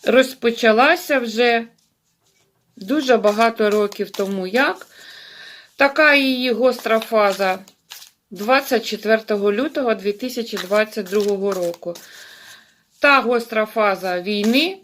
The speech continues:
яку він обізвав спецоперація, яка плавно перейшла для війська Запорєбрікових спецоперацію.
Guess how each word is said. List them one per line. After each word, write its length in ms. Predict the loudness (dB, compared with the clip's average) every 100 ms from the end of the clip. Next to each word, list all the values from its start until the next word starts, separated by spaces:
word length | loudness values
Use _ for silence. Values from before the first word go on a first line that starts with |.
| -2
яку 380 | 0 0 -2
він 300 | 0 0 0 -4
обізвав 680 | -6 -4 -6 -4 0 0 -2
спецоперація, 2000 | -8 0 2 2 -2 -16 _ _ _ _ _ -8 -2 2 2 2 0 -6 -10 -8
яка 480 | -4 -4 0 2 2
плавно 540 | 2 -2 0 0 -2
перейшла 680 | 0 0 0 -2 -2 0 0
для 520 | 0 -2 0 -2 -4 -8 -20 -20 -20 -20 -20 -20 _ -10
війська 480 | 0 0 0 -4 -2
Запорєбрікових 1000 | 0 2 2 4 2 0 0 2 2 2
спецоперацію. 1600 | -6 0 2 2 -2 -8 -8 -4 -2 -2 -4 -6 -14 -16 -18